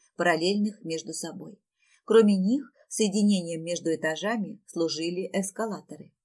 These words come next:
Голова Памелы отчаянно работала в поисках лучшего решения, пока не проходила торговый зал. Если ее вид и привлекал внимание, то оно было мимолетным. Мало ли какие причуды у богатых,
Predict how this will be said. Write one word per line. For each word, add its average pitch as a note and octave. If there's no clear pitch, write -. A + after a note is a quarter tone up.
Голова D#3+
Памелы D#3+
отчаянно E3
работала E3+
в -
поисках E3
лучшего D#3+
решения, E3
пока C4+
не A3
проходила A3+
торговый E3
зал. -
Если A3+
ее G#3
вид D#3
и F#3
привлекал F#3
внимание, D3
то F#3+
оно F3+
было F3+
мимолетным. F#3+
Мало C#4+
ли F#3
какие F3+
причуды F#3+
у F#3
богатых, G3